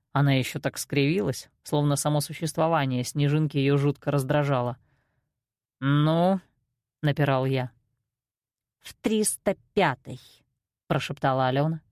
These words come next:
отвернувшись. «Благодарствую». Я хотел сделать поклон в качестве благодарности, но все вокруг слишком сильно плыло.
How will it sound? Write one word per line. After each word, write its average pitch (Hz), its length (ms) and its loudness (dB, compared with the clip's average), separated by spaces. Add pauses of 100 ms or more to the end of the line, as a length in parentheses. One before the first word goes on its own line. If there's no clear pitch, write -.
отвернувшись. 143 760 -4 (920)
«Благодарствую». 151 1400 2 (840)
Я 180 180 2
хотел 254 280 -2
сделать 226 400 2
поклон 202 460 0
в - 80 -14
качестве - 420 -4
благодарности, 151 800 -2 (540)
но 175 220 2
все 220 260 0
вокруг 214 360 0
слишком 208 460 -2
сильно 160 420 0
плыло. 127 500 0